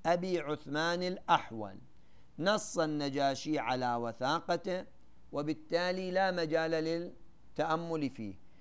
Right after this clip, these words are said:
كما يمكن توثيقه أيضًا لو لم يقبل كلام النجاشي، مع أنه لا كلام في كلام النجاشي،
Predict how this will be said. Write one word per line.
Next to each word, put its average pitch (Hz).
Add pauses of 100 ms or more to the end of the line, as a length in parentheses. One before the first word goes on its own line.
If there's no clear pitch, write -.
(180)
كما 208
يمكن 190
توثيقه 156
أيضًا 156 (460)
لو 143
لم 156
يقبل 147
كلام 139
النجاشي، 135
مع 127
أنه 135
لا 147
كلام 135
في 135
كلام 131
النجاشي، 127